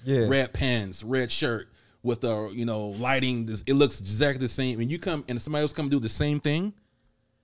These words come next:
Speaker 2: then
Speaker 1: Yeah.
Speaker 2: that's a problem. Then
Speaker 1: Yeah.
Speaker 2: now, and I wanna say this, too, I wanna go a step further.
Speaker 1: Yeah.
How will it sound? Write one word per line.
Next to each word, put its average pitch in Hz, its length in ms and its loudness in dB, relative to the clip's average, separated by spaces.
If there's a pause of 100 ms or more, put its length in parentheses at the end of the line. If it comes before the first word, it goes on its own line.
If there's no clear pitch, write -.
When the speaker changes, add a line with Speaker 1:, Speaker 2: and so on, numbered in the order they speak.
(140)
Speaker 2:
then 123 100 0
Speaker 1:
Yeah. 120 60 4
Speaker 2:
that's 113 160 2
a 104 60 -2
problem. 101 420 0
Then 113 260 4
Speaker 1:
Yeah. 98 60 0 (200)
Speaker 2:
now, 165 320 2
and 147 80 2
I 151 100 6
wanna 160 280 4
say 147 220 2
this, 139 200 2
too, 147 100 0
I - 20 4
wanna 143 100 2
go 135 140 6
a - 20 4
step 123 240 2
further. 107 480 4
Speaker 1:
Yeah. 110 240 -2